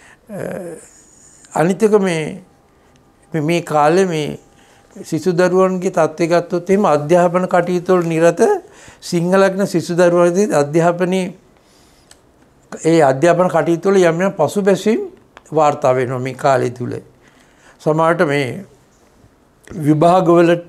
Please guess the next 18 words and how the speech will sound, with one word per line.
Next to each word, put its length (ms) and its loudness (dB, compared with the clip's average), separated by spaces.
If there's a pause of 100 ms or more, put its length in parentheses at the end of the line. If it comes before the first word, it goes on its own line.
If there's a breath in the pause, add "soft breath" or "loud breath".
(1700 soft breath)
විභාග 340 2
වලින් 340 0
අසමත් 560 -2
වීම 280 -4 (1200)
වගේ 220 2
දේවල් 360 2
ඇතිවන්න 380 0
ඉඩ 180 -4
කඩ 260 0
තියෙනවා 460 -4 (1700 loud breath)
මේ 120 2
කාලය 360 2
තුලදී. 440 -4 (680 soft breath)
අ, 80 -16 (840)
ඒ 140 0
නිසා 300 2
කලින්ට 440 0
වඩා 480 2